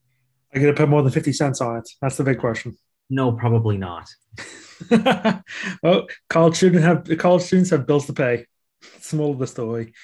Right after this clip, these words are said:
Speaker 1: And that's everything. It's the halftime. This week, you're gonna be playing higher or lower. It's a pretty simple game where we start off by picking a category, a statistical category.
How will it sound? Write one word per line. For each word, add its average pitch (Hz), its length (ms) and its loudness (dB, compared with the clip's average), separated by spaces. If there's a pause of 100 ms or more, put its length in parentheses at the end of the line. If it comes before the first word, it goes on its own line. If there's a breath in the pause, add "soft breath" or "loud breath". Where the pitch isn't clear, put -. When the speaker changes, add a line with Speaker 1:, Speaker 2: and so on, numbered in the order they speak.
(480 loud breath)
Speaker 1:
And 196 80 4
that's 226 100 0
everything. 226 240 0
It's 208 100 -6
the 185 80 -4
halftime. 170 480 -2
This 147 160 -6
week, 147 140 -2
you're 131 100 -12
gonna 135 80 -4
be 131 100 -4
playing 135 260 -6
higher 143 260 -2
or 131 80 -2
lower. 127 420 -4 (380 soft breath)
It's - 100 -4
a 143 140 2
pretty 226 180 0
simple 170 260 -2
game 131 420 -4
where 123 220 -2
we 120 140 -6
start 135 300 -4
off 131 140 -4
by 139 60 -10
picking 127 280 -10
a 117 40 -10
category, 123 640 -2
a 117 60 -6
statistical - 480 -8
category. 113 640 -2